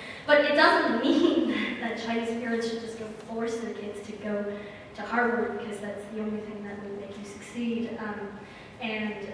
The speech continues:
and I, I think that my hope is that over time, um, as more and more ch-, you know, children of certain minority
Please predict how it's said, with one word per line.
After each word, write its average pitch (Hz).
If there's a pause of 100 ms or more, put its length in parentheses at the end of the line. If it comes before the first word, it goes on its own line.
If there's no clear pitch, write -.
(100)
and 220
I, 220
I 214
think 240
that -
my 277
hope 240
is 202
that -
over 208
time, 208
um, 196 (520)
as 208
more 214
and 208
more 196
ch-, -
you 214
know, - (640)
children 220 (400)
of 196 (800)
certain 214
minority 196